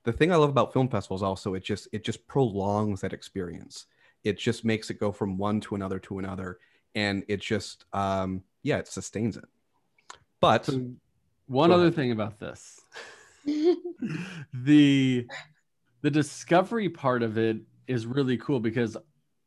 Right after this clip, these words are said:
Speaker 2: I can't tell you how many times I've seen a movie at a film festival, and then six months, eight months later, it's nominated for an Academy Award, it's nominated for a Golden Globe, it's nominated for an Indie Spirit, whatever it is. And then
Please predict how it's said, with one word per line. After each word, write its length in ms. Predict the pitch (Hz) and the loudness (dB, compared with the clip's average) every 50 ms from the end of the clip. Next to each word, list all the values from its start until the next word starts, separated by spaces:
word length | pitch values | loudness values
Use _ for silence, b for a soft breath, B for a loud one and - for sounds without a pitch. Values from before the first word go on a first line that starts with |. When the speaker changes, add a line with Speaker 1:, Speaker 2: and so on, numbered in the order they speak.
| _ _ | _ _
Speaker 2:
I 100 | - 143 | -6 -6
can't 240 | 143 - 202 180 - | -4 -2 0 0 0
tell 140 | - 151 139 | 0 0 0
you 80 | 131 120 | 0 0
how 100 | 131 135 | 0 0
many 200 | 131 123 120 110 | 0 0 -2 -2
times 420 | - 135 131 123 120 117 113 123 | -2 -2 0 0 0 -2 -2 -4
I've 460 | - 101 113 113 117 113 107 - - _ _ _ _ _ _ _ | -4 -2 0 0 0 0 -4 -8 -12 _ _ _ _ _ _ _
seen 280 | - - - 139 127 127 | -10 -4 -2 0 0 0
a 60 | 117 - - | -2 -2 -2
movie 300 | 120 127 127 117 127 127 | -2 0 0 0 0 -2
at 60 | 117 | -2
a 60 | 113 | -2
film 240 | 113 117 110 110 101 | -2 -4 -4 -2 -2
festival, 560 | 110 107 104 101 - 110 107 117 135 156 - b b b b b b b b b b b b b b b _ _ - | -4 -4 -6 -6 -8 -8 -6 -6 -6 -8 -12 b b b b b b b b b b b b b b b _ _ -6
and 180 | - 131 127 131 | -2 2 2 4
then 540 | 135 131 131 131 127 123 123 120 110 101 101 _ _ _ _ _ _ _ _ _ _ _ _ _ _ _ _ _ _ _ _ _ - | 4 4 2 2 2 0 0 0 -2 -6 -12 _ _ _ _ _ _ _ _ _ _ _ _ _ _ _ _ _ _ _ _ _ -18
six 280 | - - 120 - - | -14 -12 -12 -12 -10
months, 300 | - 113 120 127 117 117 | -6 -4 -4 -4 -4 -4
eight 160 | 104 120 131 | -4 -4 -4
months 240 | 127 131 127 123 - | -2 -2 -2 -2 -2
later, 560 | 120 117 123 143 127 123 117 117 123 120 113 _ _ _ _ _ _ _ _ | -2 -2 0 0 2 0 0 0 -2 -4 -8 _ _ _ _ _ _ _ _
it's 120 | _ - - | _ -10 -8
nominated 440 | 113 107 110 113 113 117 117 107 - | -6 -4 -4 -2 -2 -4 -4 -6 -6
for 120 | 123 117 | -6 -4
an 60 | 117 | -4
Academy 420 | 117 113 - 123 117 113 117 123 120 | -4 -2 -2 -2 -2 0 0 -2 -2
Award, 500 | 117 110 113 117 120 120 120 120 120 113 | 0 0 0 2 2 2 2 2 0 0
it's 160 | 110 - 117 | -2 -2 -2
nominated 340 | 113 113 117 120 120 113 113 | -2 0 0 0 0 0 -2
for 140 | 120 117 | -4 -6
a 40 | 113 | -4
Golden 320 | 107 117 117 120 117 120 117 | -2 0 0 0 0 0 0
Globe, 360 | 113 117 113 117 120 113 110 | 0 0 0 0 0 0 -2
it's 160 | 107 - - | -2 -4 -4
nominated 440 | 101 104 110 113 117 117 117 117 107 | -4 -2 0 0 2 2 0 0 -2
for 120 | 117 117 | -2 0
an 80 | 117 120 | 0 2
Indie 220 | 120 117 120 113 | 2 2 2 0
Spirit, 540 | 117 - - 117 113 113 117 117 117 117 - | -2 -4 -4 -2 0 0 0 0 0 -2 -2
whatever 380 | 117 117 113 113 113 110 117 113 | -4 -2 0 0 0 0 -2 -2
it 80 | 110 | 0
is. 300 | 117 117 117 113 110 110 | 0 0 0 -2 -2 -2
And 180 | 113 113 113 117 | -2 -2 0 0
then 340 | 120 117 117 113 110 110 | 0 0 0 -2 -4 -6